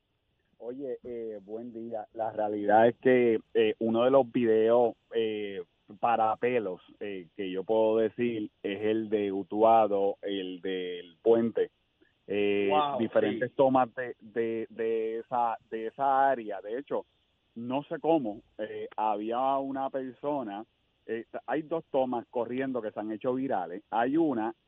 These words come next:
Speaker 1: que se, que es como del ladito del puente, que se ve cuando se lleva un letrero y se lleva el puente como de lado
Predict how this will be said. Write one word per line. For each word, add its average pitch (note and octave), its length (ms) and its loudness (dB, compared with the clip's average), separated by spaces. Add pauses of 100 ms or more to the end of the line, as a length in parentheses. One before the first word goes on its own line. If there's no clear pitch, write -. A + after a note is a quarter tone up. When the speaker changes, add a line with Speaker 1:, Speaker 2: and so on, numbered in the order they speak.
(140)
Speaker 1:
que A2+ 300 -4
se, A2 340 2
que A#2+ 100 0
es A2+ 60 -6
como D3 320 2
del A#2 200 4
ladito A#2 460 2
del C#3+ 120 2
puente, A#2 540 0 (480)
que A2+ 480 0
se A2 260 -4
ve B2+ 460 0
cuando A2 440 0
se A2 180 -2
lleva A2 280 -4
un C#3 180 0
letrero C3 760 0
y A#2 140 -10
se G#2+ 200 -8
lleva G#2 280 -2
el C3 80 -2
puente B2+ 460 -2
como B2 300 0
de C3 160 2
lado A2 380 0